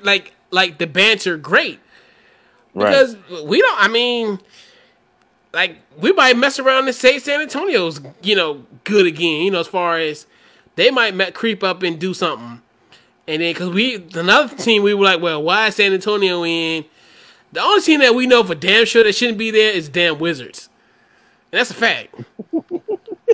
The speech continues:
Speaker 1: But other than that, like the Clip-, like the, like the Suns, like we talked about earlier, the
Speaker 2: Mm-hmm.
Speaker 1: Suns are, they're there to be there. They just beat the Clippers. Like,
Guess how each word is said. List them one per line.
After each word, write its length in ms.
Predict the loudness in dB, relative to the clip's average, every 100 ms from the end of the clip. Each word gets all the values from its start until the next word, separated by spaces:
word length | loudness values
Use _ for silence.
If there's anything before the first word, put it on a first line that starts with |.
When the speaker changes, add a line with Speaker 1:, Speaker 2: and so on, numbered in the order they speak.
| 2
Speaker 1:
But 220 | 4 4
other 140 | 6 6
than 80 | 6
that, 280 | 4 2 -4 _ _ _ _ _
like 240 | -2 -2 0
the 100 | 0
Clip-, 240 | 2 2
like 220 | 4 2 2
the, 80 |
like 180 | 0 0
the 80 | 0
Suns, 680 | 2 4 4 2 -2 -8 -14 _ _ _ _
like 120 | 0 0
we 100 | 0
talked 440 | -2 -2 -2 -2
about 200 | 2 4
earlier, 500 | 4 2 0 -4 -10 -14 _ _ _ -20 -20 _ _ -12
the 80 | -6
Speaker 2:
Mm-hmm. 120 | 0
Speaker 1:
Suns 260 | 4 4 6
are, 140 | 4
they're 300 | 4 4 4
there 240 | 6 4 4
to 100 | 2
be 160 | 4
there. 300 | 4 2 0 -8 _ _ _ -4
They 100 | 2
just 220 | 4 6
beat 140 | 8 6
the 80 |
Clippers. 720 | 6 6 6 2 0 -2 -10 -14 -8
Like, 480 | -2 -2 -4 -12